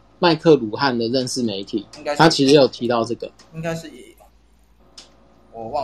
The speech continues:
Speaker 2: 了，书名我到时再找了。应该是，反正它里面就有提到整个新媒体的创作，让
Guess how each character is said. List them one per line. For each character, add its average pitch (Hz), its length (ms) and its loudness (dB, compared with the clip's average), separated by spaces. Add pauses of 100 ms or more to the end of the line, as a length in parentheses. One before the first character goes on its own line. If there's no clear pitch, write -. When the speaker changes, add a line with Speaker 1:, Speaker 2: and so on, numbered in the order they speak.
Speaker 2:
了， 104 80 -10
书 - 140 -6
名 160 200 -4
我 110 80 -8
到 135 140 -4
时 - 120 -12
再 120 180 -10
找 - 180 -20
了。 - 240 -20
应 143 40 -16
该 156 140 -8
是， 156 400 -14
反 147 140 -6
正 196 80 -4
它 185 80 -8
里 127 40 -10
面 160 160 -8
就 160 120 -6
有 151 80 -6
提 131 180 -12
到 135 200 -6
整 113 140 -16 (140)
个 107 260 -16 (640)
新 170 240 -10
媒 143 220 -8
体 113 180 -14
的 110 300 -12
创 123 440 -8
作， 120 280 -10
让 113 500 -10